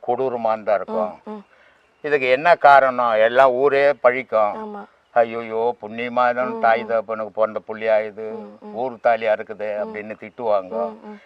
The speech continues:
Speaker 1: இது தாய் தகப்பன் வெளியவே தலை காட்ட முடியாத ஆயிடுவாங்க.
Speaker 2: ம்.
Speaker 1: இதுக்கு என்ன காரணம்?
Speaker 2: ம்.
Speaker 1: தாய் தகப்பனை பாத்தீங்கன்னா கொடூரமானவனா இருப்பான்,
Speaker 2: ம்.
Speaker 1: நல்ல புள்ள பிறந்திருக்கும்.
Speaker 2: ஆமா, ஆமா.
Speaker 1: அப்ப ஊர் சொல்லுவான், "அவனுக்கு பிறகுற புள்ளியாயா இதுன்னு?" சொல்லுவாங்க.
Speaker 2: ஆமா. ம்.
Speaker 1: இதுக்கெல்லாம் என்ன காரணம்?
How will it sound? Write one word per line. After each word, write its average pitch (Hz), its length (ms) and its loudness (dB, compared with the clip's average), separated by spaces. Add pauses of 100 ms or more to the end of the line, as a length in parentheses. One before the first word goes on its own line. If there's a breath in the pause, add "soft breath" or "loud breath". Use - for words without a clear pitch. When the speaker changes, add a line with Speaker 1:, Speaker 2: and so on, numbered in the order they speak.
Speaker 1:
இது 135 240 -4
தாய் 147 280 4
தகப்பன் 139 340 0
வெளியவே 131 400 -2
தலை 120 240 2
காட்ட 120 220 0
முடியாத 107 440 -4
ஆயிடுவாங்க. 95 520 -6 (140)
Speaker 2:
ம். 107 80 -10
Speaker 1:
இதுக்கு 95 220 -10
என்ன 98 220 -8
காரணம்? 90 500 -8
Speaker 2:
ம். 214 200 -16 (560 soft breath)
Speaker 1:
தாய் 170 300 10
தகப்பனை 151 440 6
பாத்தீங்கன்னா 139 400 4 (120)
கொடூரமானவனா 131 840 0
இருப்பான், 98 400 -8
Speaker 2:
ம். 226 240 -12
Speaker 1:
நல்ல 120 580 0
புள்ள 135 220 -2
பிறந்திருக்கும். 110 680 -8
Speaker 2:
ஆமா, 202 160 -16
ஆமா. 208 180 -18
Speaker 1:
அப்ப 170 320 8
ஊர் 147 300 2
சொல்லுவான், 120 480 0
"அவனுக்கு 120 440 -2
பிறகுற 147 460 4
புள்ளியாயா 139 500 4 (100)
இதுன்னு?" 110 340 -10
சொல்லுவாங்க. 104 440 -6
Speaker 2:
ஆமா. 92 240 -8
ம். 107 340 -14
Speaker 1:
இதுக்கெல்லாம் 180 420 6
என்ன 202 300 2
காரணம்? 151 720 2